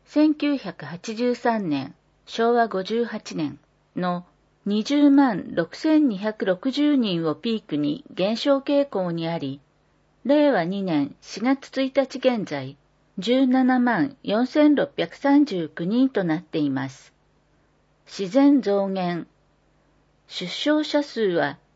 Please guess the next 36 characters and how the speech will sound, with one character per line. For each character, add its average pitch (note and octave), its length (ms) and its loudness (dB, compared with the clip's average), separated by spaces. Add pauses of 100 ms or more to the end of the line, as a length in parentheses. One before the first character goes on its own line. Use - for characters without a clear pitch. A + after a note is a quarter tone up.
第 C#4 300 2
二 B3+ 160 2
次 F#3 140 -8
ベ E3 160 0
ビ A3+ 240 -2
ー - 20 -6
ブ A#3 80 4
ー G3+ 180 2
ム、 D3 220 -2 (440)
千 C4 280 0
九 A#3 180 0
百 F3 280 -8
七 F#3+ 260 -4
十 C4 240 0
年 B3 240 -2
代 C3+ 260 -8
前 F3 200 -4
半 D3+ 340 -4 (380)
以 A#3+ 160 -4
降 D3 400 0 (200)
減 A#3+ 300 0
少 B3 260 4
し - 120 -12
て G3 180 -2
い F3+ 80 -4
ま F3 220 -4
す。 - 240 -20 (840)
二 G3 140 -8
千 D4 400 4
五 D3 160 -2
年、 E3 360 -4 (540)
平 A3 160 -4
成 A#3+ 300 0
十 G#3+ 260 -4
七 A3+ 320 -2
年 D3+ 300 -4